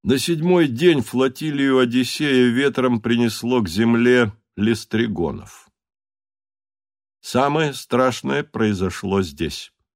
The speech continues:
А ведь ничего не предвещало плохого. А какая бухта была! Чудо, не бухта.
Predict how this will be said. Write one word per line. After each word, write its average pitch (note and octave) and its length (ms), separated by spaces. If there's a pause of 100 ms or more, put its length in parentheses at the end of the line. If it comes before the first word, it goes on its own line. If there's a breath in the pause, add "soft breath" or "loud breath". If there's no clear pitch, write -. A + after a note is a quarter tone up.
(1300 loud breath)
А B2+ 80
ведь B2+ 220
ничего C#3 380
не C3 120
предвещало B2+ 800
плохого. G#2+ 640 (1400 loud breath)
А C3 140
какая D#3+ 400
бухта C#3+ 500
была! G#2 580 (840)
Чудо, E3+ 560
не G#2 180
бухта. G2 540